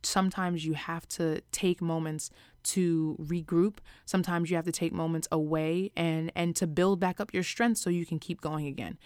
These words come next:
Don't necessarily do that every day for, you know, t-, two months at a time, but if you need some time, you need some time. And don't spend time feeling guilty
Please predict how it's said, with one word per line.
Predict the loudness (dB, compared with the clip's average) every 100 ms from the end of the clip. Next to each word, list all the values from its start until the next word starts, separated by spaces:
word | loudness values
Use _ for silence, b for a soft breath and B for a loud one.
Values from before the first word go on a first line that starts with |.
| B B B 2
Don't | 4 6
necessarily | 4 2 4 4
do | 2 2
that | 2
every | 0 -2
day | 0 0 -2
for, | -2 -2 0 -2
you | -2 -2
know, | 0 -2 -4 -6 -16 -10
t-, | -12 -2
two | 4 6
months | 8 4 4
at | 0
a |
time, | 0 2 4 4 4 4
but | 6 6
if | 8
you | 8
need | 8 6
some | 4
time, | 2 2 2 4
you | 4
need | 4 2
some | -2
time. | -4 -4 -2 -2 -6 B B B B
And | 4 6 6 2 -2 2
don't | 2 2
spend | 0 0 2 0
time | 0 -2 0
feeling | -2 -2 0 2 2 0
guilty | 2 2 2 0 -2